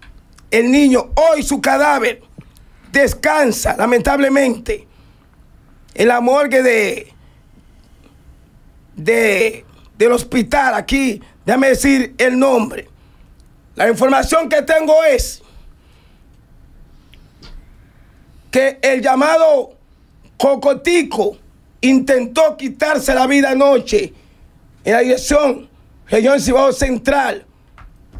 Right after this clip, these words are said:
Un muchacho que ya se iba del país, que se habían casado con él, una ciudadana americana.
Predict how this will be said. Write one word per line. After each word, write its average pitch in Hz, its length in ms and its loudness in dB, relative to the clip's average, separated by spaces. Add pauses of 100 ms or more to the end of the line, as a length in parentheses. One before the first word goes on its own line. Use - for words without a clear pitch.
(280)
Un 285 200 -2
muchacho 302 840 0 (680)
que 254 220 0
ya 285 380 -2
se - 260 0
iba 311 180 0
del 302 200 2
país, 285 760 -2 (960)
que 240 160 -2
se 254 100 -2
habían 294 320 -2
casado 294 520 0
con 294 240 0
él, 247 380 0 (2000)
una 302 320 0
ciudadana 269 760 0
americana. 247 760 -2